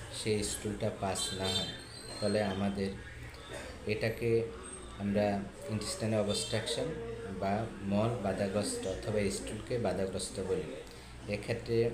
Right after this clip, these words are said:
রুগীদের পেট ফুলে যেতে পারে, পেট ব্যথা করতে পারে, বমি হইতে পারে,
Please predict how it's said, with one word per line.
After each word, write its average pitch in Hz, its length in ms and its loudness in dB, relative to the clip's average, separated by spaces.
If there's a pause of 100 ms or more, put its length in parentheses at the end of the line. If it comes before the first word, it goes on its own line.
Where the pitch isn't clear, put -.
(120)
রুগীদের 104 460 2 (140)
পেট 101 140 2 (100)
ফুলে 98 160 0
যেতে 107 360 -2
পারে, 104 200 2 (420)
পেট 101 240 0
ব্যথা 95 300 0
করতে 104 320 -4
পারে, 98 200 -2 (680)
বমি 113 280 4
হইতে 113 360 2
পারে, 104 220 2